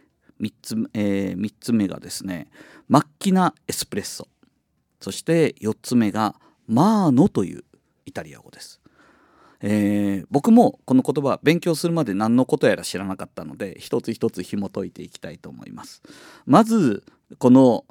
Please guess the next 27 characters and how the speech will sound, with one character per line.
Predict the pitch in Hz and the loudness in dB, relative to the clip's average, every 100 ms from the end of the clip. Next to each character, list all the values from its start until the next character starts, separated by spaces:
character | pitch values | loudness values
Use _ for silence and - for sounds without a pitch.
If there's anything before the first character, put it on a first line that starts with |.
| _ | _
四 | - 113 | -6 -6
つ | - 120 | -4 -2
の | 107 | 0
M、 | 90 87 - | -2 -8 -4
ク | 123 | 2
ワ | 131 | 2
ト | 139 | 4
ロ | 127 127 | 4 4
エ | 131 | 4
ン | 123 | 4
メ | 107 | 2
の | 120 107 | 0 0
一 | - - | -4 -4
番 | 151 180 | -2 -2
最 | 175 165 | 0 -2
初 | 156 | 0
に | 147 131 | 0 0
来 | 156 | -2
る | 139 | 0
の | 107 | 0
は | 101 - | -2 -4
ミ | 98 | -4
ッ | |
シ | 113 - - | -2 -2 0
ェ | 175 98 | 0 0
ー | |
ラ。 | - | -4